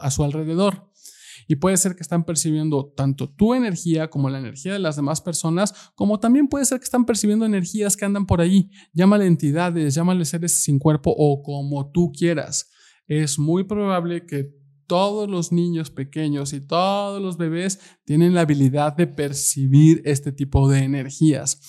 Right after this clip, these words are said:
Esto puede sonar algo muy loco. Puede ser que tú como adulto digas, "Ay, no, ¿cómo me tocó esto? ¿Por qué mi hijo tiene que percibir tanto?".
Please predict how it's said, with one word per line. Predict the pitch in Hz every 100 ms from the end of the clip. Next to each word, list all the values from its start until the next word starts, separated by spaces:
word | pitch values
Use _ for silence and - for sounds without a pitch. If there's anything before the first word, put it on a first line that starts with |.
| - - - - _
Esto | 147 147 175 160
puede | 175 170
sonar | 165 160 165
algo | 160 165
muy | 170 170
loco. | 175 180 180 170 - _ _ _
Puede | - 175 175
ser | 180 180
que | 175
tú | 143 190
como | 185 180 165
adulto | 156 175 175
digas, | 170 170 165
"Ay, | - 196 196
no, | 190 180 139 -
¿cómo | 190 175 170 165
me | 151
tocó | 156 - 165 160
esto? | 165 - 147 143 - - _
¿Por | 160 156
qué | 160 175
mi | 170 170
hijo | 170 175
tiene | 170 170 160
que | 170
percibir | 151 139 - 147 160 151 147
tanto?". | 156 156 143 135